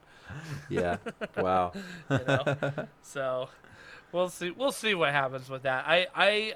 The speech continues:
Speaker 1: I think it's kinda like what you said, though, um, which is we are just starting to get events, like, legitimate events, not just like, "Oh, hey, let's get our friends together and run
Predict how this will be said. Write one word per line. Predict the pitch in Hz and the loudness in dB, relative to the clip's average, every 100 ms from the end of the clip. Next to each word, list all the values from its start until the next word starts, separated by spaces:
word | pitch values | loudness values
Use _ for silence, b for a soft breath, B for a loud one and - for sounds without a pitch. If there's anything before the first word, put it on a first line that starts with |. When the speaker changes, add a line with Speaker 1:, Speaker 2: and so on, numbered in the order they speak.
| - | -4
Speaker 1:
I | 156 190 | -2 -2
think | - 202 185 | -4 -8 -6
it's | 160 139 - | -6 -6 -8
kinda | - 151 147 | -2 0 0
like | 147 143 | -2 -4
what | 147 151 | -10 -12
you | 147 | -12
said, | 139 139 143 | -8 -6 -6
though, | 147 151 156 156 B B B _ - | -2 0 0 -4 B B B _ -8
um, | 151 143 135 131 131 - | -2 0 -2 -4 -12 -14
which | 151 139 | -14 -10
is | 147 135 127 - - B B - | -6 -6 -8 -14 -20 B B -18
we | 156 170 175 | -10 -4 -2
are | 151 | -4
just | 135 147 143 - - | -4 -6 -6 -6 -12
starting | - 123 123 131 139 143 | -6 0 0 0 -4 -6
to | 143 135 | -10 -14
get | 131 139 123 131 - - _ | -12 -8 -6 -8 -12 -20 _
events, | 147 135 131 127 135 - | -8 -8 -8 -10 -12 -10
like, | 139 131 - | -8 -8 -8
legitimate | 160 156 143 131 147 139 127 123 | -6 -6 -6 -4 -4 -4 -8 -8
events, | 120 120 123 - | -8 -10 -12 -8
not | 139 139 143 | -4 -4 -6
just | 139 131 - | -8 -8 -6
like, | 131 123 123 - _ B B - | -4 -4 -6 -12 _ B B -4
"Oh, | 247 214 | -2 -2
hey, | 220 185 | -2 -2
let's | 143 139 | -4 -6
get | - 165 | -6 -6
our | |
friends | 151 165 156 | -4 -6 -8
together | - 139 131 131 131 | -12 -6 -4 -2 -4
and | 127 127 | -4 -6
run | 135 131 131 123 | -6 -4 -6 -10